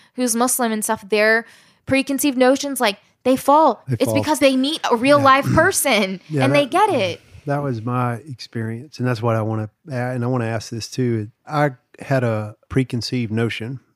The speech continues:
Speaker 2: um, thankfully, my parents gave me a little bit more of a world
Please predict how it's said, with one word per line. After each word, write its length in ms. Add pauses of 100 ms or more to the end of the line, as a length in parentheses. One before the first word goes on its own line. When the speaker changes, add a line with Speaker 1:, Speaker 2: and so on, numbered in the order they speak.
(180)
Speaker 2:
um, 260
thankfully, 640
my 180
parents 440
gave 240
me 260
a 120
little 180
bit 160
more 160
of 100
a 60
world 320